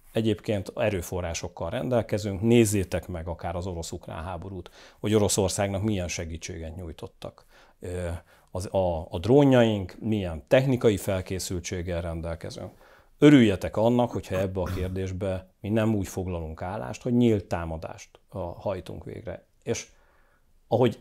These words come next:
magyaráztam már többször, és szerintem a nézők értik ezt,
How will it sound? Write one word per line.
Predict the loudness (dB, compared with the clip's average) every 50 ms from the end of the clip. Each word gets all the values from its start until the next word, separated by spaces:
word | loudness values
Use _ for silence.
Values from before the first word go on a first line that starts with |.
| -16 _ _
magyaráztam | 4 6 8 10 10 8 8 6 2 0 -2 -2 -2 -2 -2
már | -2 -4 -6 -6 -8
többször, | -6 -8 -8 -6 -6 -8 -8 -8 -8 -8
és | -8 -8 -8
szerintem | -6 -6 -4 -4 -6 -6 -6 -6
a | -4
nézők | -4 -6 -6 -6 -6 -8 -10 -10 -10
értik | -12 -12 -12 -12 -16 -18 -16 -16
ezt, | -16 -16 -16 -18